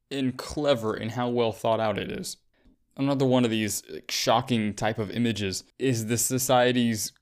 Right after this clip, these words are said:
quote, religion. So in nineteen thirty-two, when Aldous wrote the book,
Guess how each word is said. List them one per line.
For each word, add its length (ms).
quote, 540
religion. 800
So 160
in 100
nineteen 380
thirty-two, 540
when 320
Aldous 340
wrote 320
the 60
book, 400